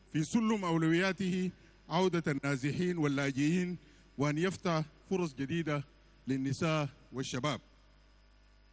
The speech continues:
سؤال: من الذي يحمي هذا السلام؟ الضامن لهذا، لهذا الاتفاق هو شعبنا، هو ملايين السودانيين الذين خرجوا في ثورة ديسمبر المجيدة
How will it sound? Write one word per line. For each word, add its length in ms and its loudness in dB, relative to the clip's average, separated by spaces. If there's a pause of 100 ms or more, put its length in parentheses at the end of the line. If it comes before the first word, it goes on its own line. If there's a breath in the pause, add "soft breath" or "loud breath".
(640)
سؤال: 380 2 (160)
من 140 0
الذي 340 2
يحمي 260 0
هذا 280 -2
السلام؟ 400 -4 (1040)
الضامن 340 4
لهذا، 460 0 (120)
لهذا 400 0
الاتفاق 560 -4 (160)
هو 140 2
شعبنا، 420 -6 (2250)
هو 200 4
ملايين 400 2
السودانيين 640 0
الذين 440 0
خرجوا 420 0
في 160 -2
ثورة 280 0
ديسمبر 480 -2
المجيدة 600 -2